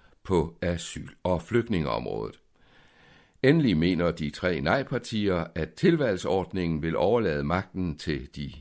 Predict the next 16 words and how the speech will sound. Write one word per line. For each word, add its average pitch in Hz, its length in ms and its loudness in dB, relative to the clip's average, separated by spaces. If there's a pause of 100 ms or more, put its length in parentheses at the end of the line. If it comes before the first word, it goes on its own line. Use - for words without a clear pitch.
(160)
E 85 180 0
U-venlige 107 640 0
partier, 113 560 -2 (520)
der 127 100 2
kan 147 160 0
samle 127 440 0
flertal 85 480 -2
i 98 60 0
Folketinget. 82 720 0 (840)
Det 127 160 6
vil 107 160 2
i 71 40 -2
tilfælde 95 640 0
af 76 240 0
et 67 200 -4
ja 92 200 4